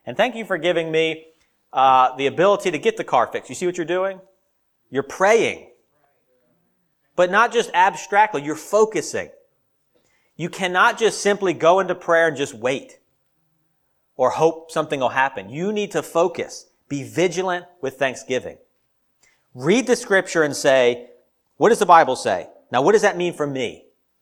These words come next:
What has God given to me?" So when he says, even this verse here, "Continue earnestly in prayer," meditate on that. What does that mean? As you pray, you say, "God, I can pray to you. Wow, God, I have a connection with you.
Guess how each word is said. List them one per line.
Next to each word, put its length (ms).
What 120
has 100
God 300
given 340
to 140
me?" 260
So 140
when 80
he 40
says, 320
even 220
this 100
verse 240
here, 140
"Continue 440
earnestly 400
in 100
prayer," 440
meditate 460
on 140
that. 140
What 80
does 100
that 180
mean? 380
As 220
you 100
pray, 280
you 120
say, 460
"God, 360
I 140
can 180
pray 280
to 120
you. 300
Wow, 480
God, 240
I 40
have 120
a 60
connection 500
with 200
you. 180